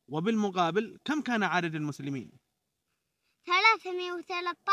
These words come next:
Speaker 2: عشر رجل.
Speaker 1: وكم فرس لديهم؟
Speaker 2: لديهم فرسين فقط.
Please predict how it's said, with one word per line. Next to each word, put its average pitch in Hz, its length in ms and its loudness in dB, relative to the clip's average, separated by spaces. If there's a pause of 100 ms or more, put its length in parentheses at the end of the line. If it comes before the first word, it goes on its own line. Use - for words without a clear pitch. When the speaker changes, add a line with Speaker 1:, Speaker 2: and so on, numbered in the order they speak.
Speaker 2:
عشر 330 300 -8 (100)
رجل. 262 320 -10 (280)
Speaker 1:
وكم 208 340 -2
فرس 185 280 -2
لديهم؟ 143 400 -6 (1700)
Speaker 2:
لديهم 403 720 0
فرسين 349 680 2
فقط. 294 400 -2